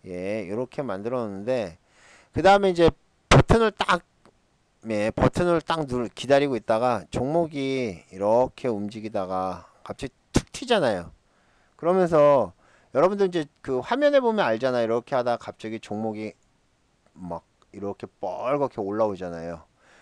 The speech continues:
그러면 얘가 어느 정도 가격이 딱 오면 종목이 여기에 딱 뜹니다. 여기에, 여기에 종목이 딱 떠요. 그러면 여러분들이 그냥 요거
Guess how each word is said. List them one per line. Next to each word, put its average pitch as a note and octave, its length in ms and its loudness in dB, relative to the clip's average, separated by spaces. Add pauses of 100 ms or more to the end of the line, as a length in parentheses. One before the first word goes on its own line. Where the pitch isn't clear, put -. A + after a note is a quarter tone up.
(120)
그러면 F3 540 2
얘가 D#3 440 2
어느 C#3+ 360 2
정도 E3+ 580 0
가격이 C#3 520 -8
딱 G3 160 2
오면 A#2+ 540 0 (920)
종목이 C#3+ 380 -2
여기에 G#2+ 200 0
딱 - 240 -14
뜹니다. E3+ 420 -6 (1160)
여기에, F#2 680 -8
여기에 G2 220 -6
종목이 G#2+ 400 -8
딱 - 180 -12
떠요. A#2 320 0 (360)
그러면 A#3 440 4
여러분들이 G3+ 520 4
그냥 D#3+ 480 -2
요거 C3+ 240 0